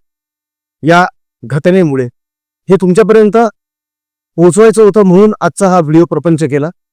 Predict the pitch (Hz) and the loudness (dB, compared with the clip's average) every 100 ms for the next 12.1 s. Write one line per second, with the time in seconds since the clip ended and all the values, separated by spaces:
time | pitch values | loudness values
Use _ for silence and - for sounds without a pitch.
0 | - 165 202 196 185 208 190 185 165 175 | -8 -2 0 0 0 -2 0 -2 0 -2
1 | 160 160 156 139 175 170 165 180 - _ | -2 -4 -4 -4 -4 -2 -2 -4 -12 _
2 | _ _ _ _ _ _ _ _ _ 202 | _ _ _ _ _ _ _ _ _ 2
3 | 226 233 226 233 208 196 226 196 214 208 | 4 4 2 2 2 2 0 -2 -2 0
4 | 214 214 214 226 202 214 185 185 - 196 | 2 2 2 0 0 0 -2 -4 0 0
5 | 202 208 202 180 190 180 170 202 180 180 | 0 0 2 2 2 0 0 0 0 0
6 | 180 180 190 165 160 170 196 175 170 180 | 2 0 0 -2 -2 -2 -2 -2 -2 -2
7 | 170 165 - _ - 151 185 170 175 165 | -2 -4 -6 _ -8 -2 0 2 0 0
8 | 175 151 175 175 175 180 180 202 - _ | -2 -2 -2 0 0 0 -2 -4 -8 _
9 | _ _ _ - 165 190 214 208 196 196 | _ _ _ -6 0 2 2 0 0 0
10 | 190 185 185 190 196 196 - _ _ _ | 0 0 0 0 0 -2 -6 _ _ _
11 | 180 190 190 - 202 190 190 185 185 185 | -2 0 0 0 0 0 0 2 0 0
12 | 196 | -4